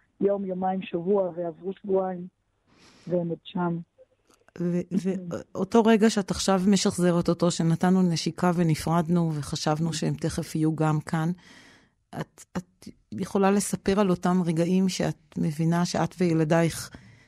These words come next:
Speaker 2: כנראה תכף תחזרו לארץ, הכל כמובן שם עם סימני שאלה, אה, גדולים,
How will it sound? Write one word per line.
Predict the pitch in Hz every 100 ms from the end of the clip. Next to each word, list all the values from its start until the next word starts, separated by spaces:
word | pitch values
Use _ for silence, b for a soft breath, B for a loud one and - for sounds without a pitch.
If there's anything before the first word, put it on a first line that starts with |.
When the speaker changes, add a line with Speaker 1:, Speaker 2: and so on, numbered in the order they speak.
| B _ _
Speaker 2:
כנראה | - 175 170 151
תכף | 160 175 180 -
תחזרו | - 143 156 160
לארץ, | 160 143 156 170 -
הכל | 147 151 151
כמובן | 147 143 135 147
שם | - 160 151
עם | 143
סימני | - 143 139 143
שאלה, | - 160 143 147 151 147 147 B B B B B
אה, | 156 151
גדולים, | 147 143 151 160 180 196